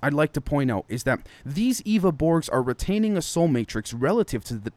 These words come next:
to the diagram we just looked at pertaining to alchemy. And interestingly enough,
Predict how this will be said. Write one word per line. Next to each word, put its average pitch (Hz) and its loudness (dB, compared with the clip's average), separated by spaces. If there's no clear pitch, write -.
to - -2
the 123 0
diagram 127 0
we 120 0
just 113 -6
looked 139 -2
at 113 -2
pertaining 185 0
to 160 -2
alchemy. 113 0
And 123 2
interestingly 190 2
enough, 160 0